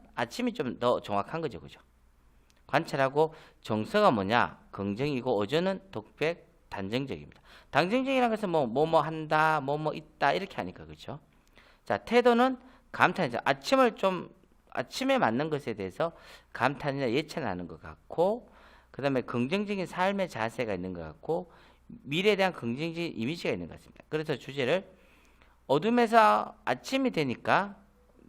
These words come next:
이제 아침이 되-, 어둠에서 아침이 되니까 가지게 되는 즐거움이나 활기참,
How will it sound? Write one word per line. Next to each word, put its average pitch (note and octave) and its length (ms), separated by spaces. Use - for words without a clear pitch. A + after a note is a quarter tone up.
이제 C3 260
아침이 D#3+ 380
되-, F3+ 100
어둠에서 F#3+ 720
아침이 G3 440
되니까 D3 520
가지게 C3+ 400
되는 D#3+ 360
즐거움이나 C#3+ 920
활기참, A3 600